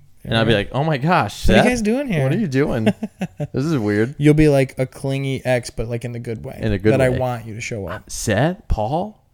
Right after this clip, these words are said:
Speaker 1: Matt, Rachel, what?
Speaker 2: <laughs> Crazy that you guys are here. I had no idea.
Speaker 1: Me neither. What?
Speaker 2: <laughs>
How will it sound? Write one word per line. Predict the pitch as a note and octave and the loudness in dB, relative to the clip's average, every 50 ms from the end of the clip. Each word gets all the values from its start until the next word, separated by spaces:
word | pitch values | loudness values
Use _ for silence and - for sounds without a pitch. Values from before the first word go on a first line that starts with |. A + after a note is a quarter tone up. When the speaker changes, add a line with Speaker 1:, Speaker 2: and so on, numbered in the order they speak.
| _ _ | _ _
Speaker 1:
Matt, | - G2+ G#2 G#2+ A2+ - - | -12 -10 -8 -8 -8 -8 -8
Rachel, | G#2+ A2 A#2 B2+ E3 G3 - - - | -4 -2 0 2 0 2 2 0 0
what? | - - G#2+ A#2 A#2+ B2 - B3 E4 F#4+ F#4+ - - - - - - - G#3+ - - - | 0 -2 -4 0 2 2 2 4 2 0 0 0 -4 -14 -14 -16 -14 -12 -12 -12 -6 -4
Speaker 2:
<laughs> | F#3+ E3 F#3+ F#3+ E3 - - - - - - - - - | -2 0 0 0 0 -2 -4 -6 -12 -20 -20 -20 -18 -2
Crazy | - - G3 F3+ D#3+ D#3 E3 F#3+ B3 C4+ B3+ G#3 F#3+ | 4 6 6 6 8 8 8 8 8 8 6 6 6
that | E3+ E3 D#3+ | 6 4 4
you | D3 D3 D3+ D#3+ G3+ | 4 6 6 6 8
guys | A#3 A#3+ F#3 E3 D3 | 10 10 10 10 8
are | D3 D3 D3 C#3+ | 6 6 4 6
here. | D3 D3 D3+ D#3+ | 6 4 4 6
I | E3 | 6
had | E3+ F3+ E3+ | 6 4 4
no | D#3+ D#3+ D#3+ D#3+ D#3+ E3 F3+ F#3+ F#3 | 2 0 0 2 4 4 6 6 6
idea. | F3+ F3+ F#3 F#3 E3+ D3+ D#3 G3 A#3+ C4+ A#3+ E3+ D3+ C3+ C3+ D#3+ | 6 6 6 4 4 4 4 6 6 8 8 8 6 6 6 4
Speaker 1:
Me | D#4 | 4
neither. | E4 E4 C#4 C3+ B2 A#2 A2+ D#3 C#3+ | 4 2 0 0 -2 0 0 0 0
What? | B2 E3 G#3+ C4+ D4 D4+ E4 D#4 | 0 0 0 0 2 0 0 0
Speaker 2:
<laughs> | D#3 - - - - C#3+ - - - - D3 | -2 -2 -2 -4 -6 -6 -6 -6 -6 -8 -8